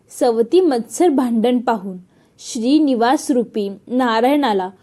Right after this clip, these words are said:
खूप दुःख झाले. आपल्यावरून या दोघी देवींना भांडताना पाहून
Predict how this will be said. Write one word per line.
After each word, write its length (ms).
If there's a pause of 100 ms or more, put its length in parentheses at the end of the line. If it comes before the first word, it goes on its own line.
(240)
खूप 260
दुःख 360
झाले. 400 (920)
आपल्यावरून 760 (340)
या 180
दोघी 460
देवींना 680 (320)
भांडताना 640
पाहून 460